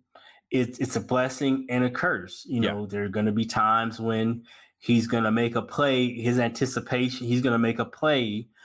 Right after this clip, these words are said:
Speaker 1: because of his anticipation. And then there are gonna be times when he gets fooled or, um, lets his eyes get in trouble, get him in trouble by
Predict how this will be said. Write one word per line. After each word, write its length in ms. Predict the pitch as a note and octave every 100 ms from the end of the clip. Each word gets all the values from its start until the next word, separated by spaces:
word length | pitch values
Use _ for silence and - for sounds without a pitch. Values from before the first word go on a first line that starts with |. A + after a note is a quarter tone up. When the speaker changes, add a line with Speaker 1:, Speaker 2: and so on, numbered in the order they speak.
| - -
Speaker 1:
because 360 | A#2+ B2 A#2
of 100 | G#2
his 200 | G#2+ G#2+
anticipation. 1040 | G#2+ G2 G#2+ G2+ G#2 G#2+ G2+ G2 G2+ G2+ G2+ - - -
And 180 | C#3+ B2+
then 100 | B2
there 160 | A2+
are 40 | G#2+
gonna 200 | A2 A2
be 140 | A2+
times 580 | A2+ G#2 G2+ G#2 G#2 G#2+
when 440 | A2 A2 A2+ A#2+ - - _ _
he 240 | - B2
gets 600 | A#2 A#2+ A#2 A#2 - - _ _ -
fooled 640 | - F3 A#3 G3+ G2+ F#2 F#2+
or, 580 | A#2+ A#2+ A#2 A2 A2+ G#2 A2+
um, 460 | A2+ A2+ A2+ A2+ - _ _ -
lets 260 | B2 A#2+
his 160 | C3+ A#2+ B2
eyes 460 | B2 B2+ C#3 C3+ A#2
get 180 | - A#2
in 140 | A#2
trouble, 680 | - C#3+ D3+ C3 G2 G2 - - - _ _ -
get 200 | A#2 B2
him 180 | B2+ B2+
in 80 | A#2+
trouble 520 | A#2 C#3 D3+ C3 G#2
by 380 | G2+ G2+ G2